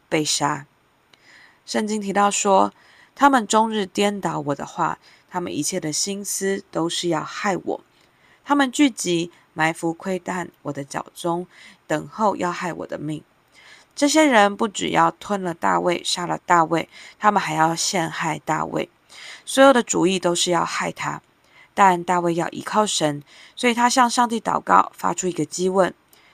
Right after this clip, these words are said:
：“他们岂能因罪孽逃脱吗？”意思是，他们无法逃脱了，他们的罪是证据确凿的。神啊，让这些人承受你的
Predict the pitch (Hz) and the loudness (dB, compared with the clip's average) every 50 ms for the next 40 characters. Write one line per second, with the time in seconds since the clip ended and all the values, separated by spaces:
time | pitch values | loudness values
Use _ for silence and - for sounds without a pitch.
0 | _ _ - 302 311 311 285 - - 190 160 160 160 - - 202 214 220 214 - | _ _ -4 0 0 0 0 0 -2 -2 0 0 -2 -2 -2 -4 -6 -6 -6 -4
1 | - 233 202 190 202 202 190 165 151 - - 143 143 143 - - 190 185 185 185 | -2 -2 -2 -2 -2 -2 -4 -4 -4 -6 -6 -6 -6 -6 -6 -4 -4 -4 -2 -2
2 | 180 160 - - _ _ _ _ _ 202 190 - 165 160 - - 185 175 - - | -4 -4 -6 -8 _ _ _ _ _ -6 -6 -4 -4 -2 -2 0 0 0 -2 -2
3 | - - - - - - - - _ - 311 311 285 233 226 214 226 202 180 165 | -12 -20 -20 -20 -20 -20 -20 -16 _ 6 8 8 8 6 2 4 4 4 4 4
4 | - 165 160 160 160 208 220 226 220 214 185 165 - - - - _ - - 208 | 2 0 0 0 0 0 2 4 6 6 4 4 2 -4 -16 -20 _ -6 -4 -4
5 | 175 170 165 165 165 - - 220 196 180 175 - - - _ - - - 214 202 | -2 -2 -4 -4 -4 -4 0 2 4 4 2 0 -4 -12 _ -4 -2 0 0 0
6 | 170 - _ - 226 214 190 175 170 - 202 190 170 - - _ _ _ _ - | -2 -6 _ 0 0 0 0 -2 -4 -4 -2 -2 -2 -4 -6 _ _ _ _ -2
7 | - 226 196 170 165 - - - - - - - - - - _ _ _ _ _ | 0 2 0 0 0 0 -2 -2 -2 -2 -6 -6 -8 -8 -8 _ _ _ _ _
8 | _ _ _ _ - - - - - - - 165 165 175 190 175 165 170 - - | _ _ _ _ -20 -20 -20 -10 -4 -2 0 0 2 2 2 2 2 0 -2 -10
9 | - _ - 240 247 240 262 240 - 285 269 240 208 190 190 - - 190 180 185 | -12 _ 0 0 2 2 0 4 6 6 8 8 6 2 2 -2 -4 -4 -4 -2
10 | 185 - - 254 233 220 208 - - - 160 160 151 - 160 160 | -2 2 6 6 6 6 4 0 -4 -4 -2 -2 0 -2 -4 -4